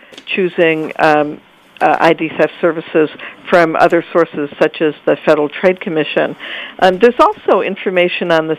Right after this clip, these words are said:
site for people about how to protect themselves to the extent you can from I D theft. There's information about, uh, what to do if you're victim,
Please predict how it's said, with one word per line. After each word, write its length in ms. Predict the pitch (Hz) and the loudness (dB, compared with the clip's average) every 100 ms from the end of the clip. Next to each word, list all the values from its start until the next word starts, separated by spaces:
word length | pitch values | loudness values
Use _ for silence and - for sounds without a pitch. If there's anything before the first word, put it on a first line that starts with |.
| - | 0
site 360 | 165 160 165 - - - - - | 2 2 0 -6 -20 -20 -20 -2
for 160 | 196 175 | 2 2
people 360 | - 208 175 170 | 0 -4 2 2
about 280 | 165 151 | 2 0
how 160 | 170 180 | 0 0
to 100 | 180 | 0
protect 460 | 175 180 - 180 - | -4 -8 -4 -4 -4
themselves 580 | 180 - 180 175 175 - - - - | -10 -2 0 0 -2 -8 -20 -20 -12
to 120 | - | -4
the 120 | 175 | 0
extent 480 | 175 - 180 175 - | -2 0 0 0 0
you 100 | 196 | -4
can 520 | - 160 151 170 269 285 - - - | -2 0 2 2 -2 -8 -16 -20 -6
from 220 | - 175 160 | 0 2 2
I 140 | 147 | 0
D 240 | 156 170 | 0 -2
theft. 500 | 165 175 165 220 - - - - - | 0 2 2 0 -8 -20 -20 -20 -4
There's 220 | 185 175 185 | 0 2 0
information 640 | 170 190 170 170 - 175 | -2 -4 -2 -2 -2 -2
about, 480 | 165 170 165 165 - - | 0 2 2 2 0 0
uh, 200 | 165 151 | 2 2
what 220 | 165 160 | 2 0
to 100 | - | -2
do 220 | 160 170 | -4 0
if 180 | 160 - | 0 0
you're 100 | 170 | -2
victim, 600 | 156 151 - 160 151 156 | 0 -2 0 -2 -2 -6